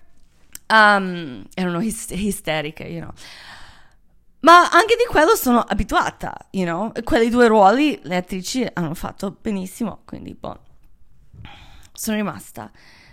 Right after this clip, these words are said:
Eh, la moda in quel film, pazzesca. Ehm, sono rimasta per tre ore.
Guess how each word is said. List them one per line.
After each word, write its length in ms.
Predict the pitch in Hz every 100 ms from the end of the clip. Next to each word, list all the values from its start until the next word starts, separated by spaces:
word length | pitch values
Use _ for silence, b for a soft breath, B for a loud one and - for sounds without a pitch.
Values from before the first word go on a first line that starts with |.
| b
Eh, 540 | - 196 190 196 196 190
la 140 | 226
moda 680 | 269 339 339 220 160 87 -
in 140 | - 185
quel 200 | 196 175
film, 380 | 180 139 151 - _ _ _ _ _
pazzesca. 720 | 190 180 156 - - - 269
Ehm, 1600 | 277 _ - - _ - _ 233 254 254 254 254 254 254 254 254
sono 200 | 285 494
rimasta 260 | 605 587
per 100 | 320 -
tre 160 | 226
ore. 420 | 190 170 120 -